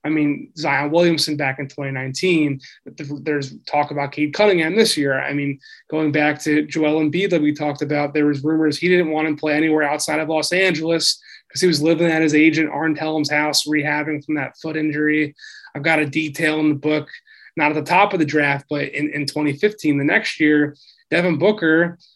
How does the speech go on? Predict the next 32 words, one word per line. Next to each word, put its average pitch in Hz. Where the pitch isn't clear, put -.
only 180
went 175
to 143
Phoenix 160
because 156
he 175
refused 180
to 165
work 160
out 156
for 143
Utah, 139
who 139
was 139
selecting 151
one 151
pick 156
ahead 143
of 147
the 135
Suns. 170
And 151
that 160
was 190
a 175
big 160
fear 185
that 151
the 156
Jazz 156
th-, 147
had 151